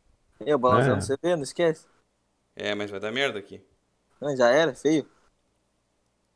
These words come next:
Speaker 1: Não tem como fazer mais pressão no Mario, pô. Já baixa de vocês na live aí, pô.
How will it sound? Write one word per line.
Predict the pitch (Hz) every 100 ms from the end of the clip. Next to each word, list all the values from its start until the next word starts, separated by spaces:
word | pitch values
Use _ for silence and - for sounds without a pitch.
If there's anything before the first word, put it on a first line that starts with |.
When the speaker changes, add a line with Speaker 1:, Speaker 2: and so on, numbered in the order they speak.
| _ -
Speaker 1:
Não | 139
tem | 139 190
como | 208 196 175
fazer | 151 151 156
mais | 151
pressão | 151 139 147
no | 139
Mario, | 135 143
pô. | -
Já | 104 113
baixa | 117 131 143
de | 139
vocês | 151 156 165
na | 143
live | 131 139 123
aí, | 135
pô. | 135